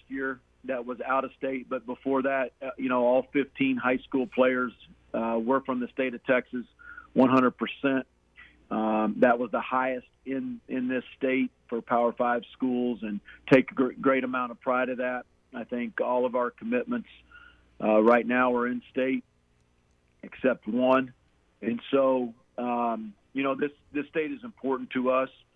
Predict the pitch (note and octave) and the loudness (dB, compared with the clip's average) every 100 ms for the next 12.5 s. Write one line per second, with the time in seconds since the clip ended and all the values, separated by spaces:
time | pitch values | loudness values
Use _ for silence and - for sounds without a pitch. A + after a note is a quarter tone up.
0 | _ _ _ - C3 - C#3 B2+ B2+ - | _ _ _ -6 -6 0 -2 -2 -8 -4
1 | B2+ C3 - A#2+ - B2+ G#2+ A#2+ A#2+ A#2+ | -4 -4 -6 -8 -2 -2 0 -2 -2 -4
2 | B2 A#2+ - A#2 C3+ C3+ - B2 A#2+ G#2+ | -4 -4 -6 -6 -6 -8 -6 -4 -4 -8
3 | _ _ _ - _ _ A#2+ A2+ A2+ - | _ _ _ -20 _ _ -4 -2 -4 -6
4 | - D3+ D3 C#3 B2 B2 B2+ B2 A#2+ B2 | 2 4 4 0 0 0 -2 0 0 2
5 | C3 B2+ A#2+ _ C3+ B2+ C3 B2+ B2 - | 2 -2 -10 _ -2 -2 -2 -6 -12 -14
6 | A#2 A2 G#2+ B2 B2+ - B2 - B2+ A#2+ | -12 -10 -4 -4 -4 -4 -6 -2 -2 -2
7 | A#2+ G#2 A2 G2+ A#2 A2+ G#2+ G#2 - C3 | -6 -6 -6 -2 -2 -4 -8 -10 -2 0
8 | A#2+ A#2+ A2+ A#2+ A2 A2 A2 A2+ _ - | 2 2 2 2 0 -4 -6 -12 _ -20
9 | - - - E3 - - A#2+ B2 B2 - | -20 -18 0 0 2 2 2 2 -2 -6
10 | - _ - A#2 - A#2+ - B2 B2 A#2 | -20 _ -8 -6 -4 -4 0 0 0 -2
11 | A#2 B2+ B2+ A#2+ _ _ - - _ _ | -2 -2 -4 -6 _ _ -20 -20 _ _
12 | A2+ A#2 A#2 A#2 A2 | -2 0 0 -2 -4